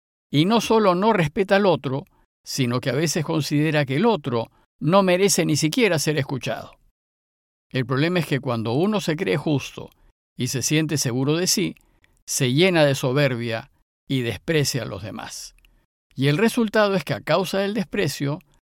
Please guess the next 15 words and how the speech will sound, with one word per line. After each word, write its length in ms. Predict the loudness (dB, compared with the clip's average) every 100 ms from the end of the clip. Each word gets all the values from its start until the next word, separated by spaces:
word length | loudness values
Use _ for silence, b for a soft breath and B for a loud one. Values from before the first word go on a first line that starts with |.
| _ -4
se 160 | 0
hace 240 | 0 2 2
daño 500 | 2 0 -2 -4 -8 _ _ _ _ -4
y 160 | 2 2
hace 280 | 2 -2
daño. 440 | -6 -8 -10 -20 _ _ _ _ _ _ _ _ _ _ -10
Creernos 460 | -2 2 4 4 0
superiores 520 | 0 0 2 0 0
a 60 | 0
los 220 | 0 0
otros 300 | 0 0 0
nos 160 | 0
lleva 220 | 0 2 2
a 20 |
discriminar, 760 | 0 -4 -4 -2 -2 -2 -4